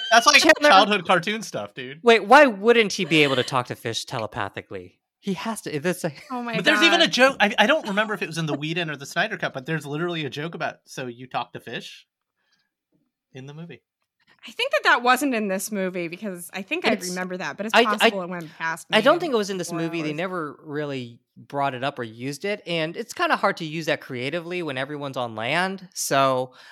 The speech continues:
Speaker 2: but there have been times when he,
Speaker 3: <laughs>
Speaker 2: when, uh, like I said, when Aquaman has used that ability creatively, like, when he's,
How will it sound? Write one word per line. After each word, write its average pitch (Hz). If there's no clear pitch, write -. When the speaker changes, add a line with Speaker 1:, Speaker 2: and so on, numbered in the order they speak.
Speaker 2:
but 214
there 233
have 247
been 214
times 185
when 170
he, 156
Speaker 3:
<laughs> -
Speaker 2:
when, 156
uh, 135
like 170
I 170
said, 156
when 139
Aquaman 143
has 127
used 156
that 156
ability 151
creatively, 151
like, 117
when 120
he's, 120